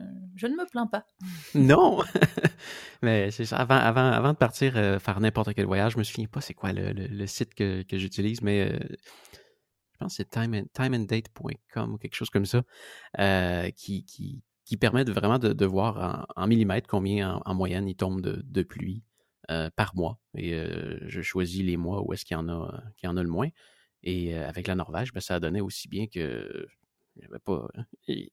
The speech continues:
Speaker 2: et je regarde aussi le, le, le temps de, le temps d'éclairage. Je veux pas, euh, je veux pas me mettre à faire du vélo, euh, disons, dans une période d'année où est-ce qu'il y a pratiquement pas d'éclairage.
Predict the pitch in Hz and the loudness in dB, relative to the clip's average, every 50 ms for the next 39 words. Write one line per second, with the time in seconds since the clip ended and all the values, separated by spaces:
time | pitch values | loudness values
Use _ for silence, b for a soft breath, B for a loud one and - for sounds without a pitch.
0 | _ - - - - _ _ _ - - 90 95 98 107 107 92 - - 120 104 | _ -20 -18 -18 -18 _ _ _ -6 -4 -2 -2 0 0 0 0 -2 -4 -2 -2
1 | 92 90 90 92 90 95 98 98 92 - - 107 104 101 95 90 92 95 - - | -2 -2 -2 -6 -8 -8 -6 -6 -6 -4 -2 -2 0 0 -2 -4 -6 -6 -8 -8
2 | 95 - 113 110 107 101 - 98 90 90 - - 180 190 147 127 - _ _ _ | -4 0 0 2 2 0 0 0 -2 0 0 -2 -4 -4 -8 -10 -12 _ _ _
3 | _ _ _ _ _ _ _ _ _ _ - - _ - - - 104 104 101 95 | _ _ _ _ _ _ _ _ _ _ -18 -16 _ -6 -4 -2 0 0 0 2
4 | - 107 110 107 101 95 98 95 98 101 95 - 107 98 104 110 - 107 - 95 | 4 4 4 6 6 4 4 2 0 0 -2 -2 -2 0 0 0 0 0 0 0
5 | 98 95 95 90 92 87 95 107 110 110 104 - - - - - - - - - | 0 0 -2 -2 -2 -2 0 0 0 0 0 -2 -2 -4 -4 -6 -8 -10 -12 -12
6 | - - - _ _ b b b b b b b b b b b b b b b | -12 -14 -16 _ _ b b b b b b b b b b b b b b b
7 | 95 98 98 92 87 90 92 87 - - 87 87 92 95 95 90 87 104 117 117 | -6 -4 -2 -2 -2 -2 -4 -6 -4 -4 -4 -2 -2 -2 -2 -2 0 0 -2 0
8 | 110 95 101 - - 87 - - 85 - - _ - 95 92 95 104 98 101 92 | -2 -2 -4 -4 -8 -10 -8 -8 -12 -12 -12 _ -4 -4 -2 0 0 -2 -2 -2
9 | 92 90 90 90 104 127 139 139 - _ | -2 -2 -2 -2 -4 -6 -6 -8 -12 _